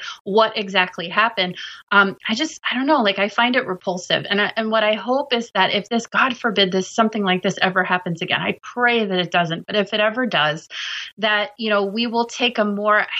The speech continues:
dare I say, like, scientific approach to this. And we'll say, you know, we, we need to listen to the evidence. If there are genuine concerns and evidence that something happened, we need to be not so quick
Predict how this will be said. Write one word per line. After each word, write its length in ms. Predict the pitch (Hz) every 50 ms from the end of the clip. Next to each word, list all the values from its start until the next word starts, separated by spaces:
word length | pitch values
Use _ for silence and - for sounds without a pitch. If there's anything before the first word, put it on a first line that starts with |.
| - - 190 175 - - 196
dare 220 | 175 214 196 202
I 100 | 214 214
say, 240 | 247 - - 214 196
like, 200 | 196 190 185 -
scientific 680 | - - 220 190 202 214 214 - - 190 - 196 - -
approach 440 | 156 - - 190 214 208 - - -
to 100 | 202 175
this. 320 | - - - 175 - - -
And 120 | 196 185
we'll 120 | 180 185 196
say, 340 | - - 214 202 196 190 - - - - - -
you 100 | - 202
know, 120 | 202 196
we, 380 | 196 196 202 220 226 220 - -
we 180 | - 202 220 214
need 220 | 214 208 220 233 -
to 100 | - 233
listen 300 | 190 202 214 - - 214
to 120 | - - 170
the 120 | - -
evidence. 300 | 185 202 202 196 185 -
If 140 | 190 - -
there 200 | 202 196 196 -
are 300 | - 190 196 220 247 254
genuine 480 | 220 226 220 220 220 208 196 196 202
concerns 540 | - - 202 175 - - 202 196 196 196 185
and 100 | 185 - -
evidence 440 | - 180 190 208 202 175 175 175 - -
that 180 | - - -
something 320 | - - 202 190 196 175 175
happened, 360 | 156 202 220 214 202 175 175
we 120 | 185 190
need 180 | 202 233 262 262
to 100 | - 240
be 160 | 180 214 202
not 260 | 185 180 190 - - -
so 180 | - - 190
quick 460 | 185 - - - 214 - - - -